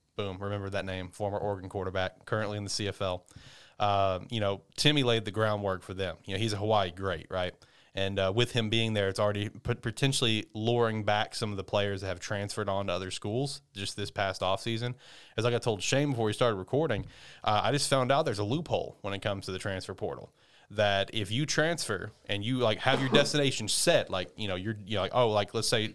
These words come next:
uh, Siobhan, whatever, he transferred to San Jose. If he transfers, if he puts in the return to Hawaii before the start of the new year,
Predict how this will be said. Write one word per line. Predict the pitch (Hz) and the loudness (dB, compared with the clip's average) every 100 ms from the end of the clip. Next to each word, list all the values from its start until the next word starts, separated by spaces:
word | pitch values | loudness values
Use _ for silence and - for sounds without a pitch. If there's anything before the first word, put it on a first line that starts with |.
| - - | -10 -2
uh, | 113 98 | 0 0
Siobhan, | - 104 123 113 | 0 2 4 4
whatever, | 95 92 85 | 0 -2 -2
he | 104 107 | -4 -6
transferred | - 107 101 104 | -2 -2 -2 -6
to | |
San | - 107 101 | -2 -2 -2
Jose. | 92 104 80 - - - _ _ | 0 -2 -2 -8 -20 -20 _ _
If | 110 - | -2 0
he | 151 156 - _ _ _ _ _ | -2 -2 -10 _ _ _ _ _
transfers, | - 175 165 156 120 95 90 | 2 4 2 0 -2 -2 -4
if | - 110 | -8 -2
he | 135 | -2
puts | 135 147 143 156 | 2 -2 2 2
in | 147 135 - | 2 2 -2
the | 110 110 | -4 -2
return | 104 - 139 147 | -2 0 0 2
to | 143 | 0
Hawaii | 127 123 127 107 | 2 4 4 2
before | 101 95 - 139 156 | -2 -6 -2 2 2
the | 156 | 2
start | 139 - 147 147 135 | 0 4 4 4 2
of | 131 117 | 0 0
the | |
new | 110 117 139 | -2 0 0
year, | 139 120 127 110 82 | 0 -2 0 0 -2